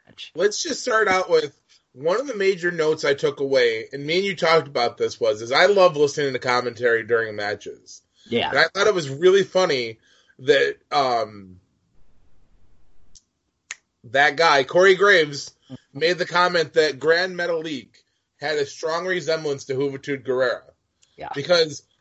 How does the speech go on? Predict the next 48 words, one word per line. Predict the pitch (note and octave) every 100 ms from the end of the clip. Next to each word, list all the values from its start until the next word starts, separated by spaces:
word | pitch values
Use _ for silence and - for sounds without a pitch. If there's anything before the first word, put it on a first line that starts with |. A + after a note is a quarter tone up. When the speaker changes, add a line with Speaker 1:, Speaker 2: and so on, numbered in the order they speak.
| -
Speaker 2:
I've | D#3+ F#3
noticed | F3+ F3+ G#3 A3 F#3+ -
in | F3+
the |
last | D#3 D#3 D#3+ -
few | - E3
months | D#3 D3+ B2+
that | C#3+ C#3+
Metalik | D#3 F#3+ E3 F3 C3+
has | D#3 D#3+
been | E3+ D#3+
changing | D#3 E3 D#3
up | D3+ C#3
his | C#3 A#2+
masks. | D3 C3 - - - - - - - -
And | D#3
I | D#3+ E3+
thought | F#3 F3+ C#3+
that, | F3+ E3
yes, | E3+ F3 D#3
I | C#3+
thought | D#3 E3+ E3+
myself | F3 E3+ G3 G#3+ -
that | C#3+
he | C3+ E3
did | B2+ E3 E3
resemble | D#3+ D3+ E3 E3+ C3+
Juventud | D#3 C3+ D#3 D3+
Guerrera. | C#3+ D#3+ C#3 G#2+ - _ _
Speaker 1:
Yeah. | F#2+ F#2+ D#2+
Speaker 2:
Quite | D#3
a | - _ _ _ _ _ _ _ _
Speaker 1:
like | D3 D#3+
I | F3+
said | D#3 F3+ F3
to | -
you, | C#3 C#3+ F3 C3+ A#2+
you | B2
know, | A#2+
I | A#2+ B2+
was | B2 A#2
sitting | - F3+ F3+ D#3
on | D3
the | A2+
couch, | - C#3+ D3 B2 -
you |
know, | A2+
watching, | G#2+ A#2 - A#2 G#2+